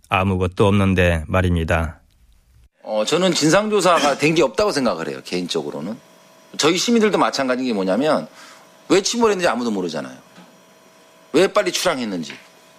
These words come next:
Speaker 2: 왜 구하지 않았는지. 아무것도 모르는 상태에서 이것이 조사가 끝난다? 그건 도저히 국민들도 저희들도 용납, 납득이 안 됩니다.
Speaker 1: 해양수산부는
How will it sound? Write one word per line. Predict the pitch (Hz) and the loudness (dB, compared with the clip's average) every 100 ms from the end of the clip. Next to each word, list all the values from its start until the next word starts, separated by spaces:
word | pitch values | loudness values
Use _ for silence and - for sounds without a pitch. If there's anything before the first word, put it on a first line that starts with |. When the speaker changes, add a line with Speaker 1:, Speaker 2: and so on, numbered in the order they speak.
| - - - - | -20 -20 -10 0
Speaker 2:
왜 | 185 | 0
구하지 | 185 160 160 131 | 2 2 2 0
않았는지. | 98 85 78 69 - _ _ _ - - - - - - | -4 -8 -10 -14 -18 _ _ _ -20 -20 -20 -20 -20 -8
아무것도 | - 208 269 247 | -2 2 2 2
모르는 | 180 196 | 2 2
상태에서 | 185 180 156 151 135 131 | 0 -2 0 2 2 0
이것이 | 120 120 120 - 117 104 92 85 - - | 0 0 0 0 0 0 -2 -6 -14 -20
조사가 | - 113 113 98 | -8 -2 0 0
끝난다? | 180 185 117 127 - - - _ | 2 2 2 -2 -4 -20 -20 _
그건 | - 139 123 - - | -2 -2 -2 -12 0
도저히 | 147 160 165 160 147 | 2 4 2 0 -2
국민들도 | 123 123 135 120 113 127 | -2 0 2 0 -2 -4
저희들도 | 110 101 98 95 | -2 -2 -2 -4
용납, | 95 92 80 - - | -2 0 -2 -6 -18
납득이 | - 76 - - | -8 -8 -4 -4
안 | 160 | -2
됩니다. | 143 - - - _ - - _ _ _ _ - - | -4 -12 -16 -20 _ -20 -20 _ _ _ _ -4 2
Speaker 1:
해양수산부는 | 120 120 117 110 120 107 107 101 87 | 4 2 -2 -2 0 2 2 2 0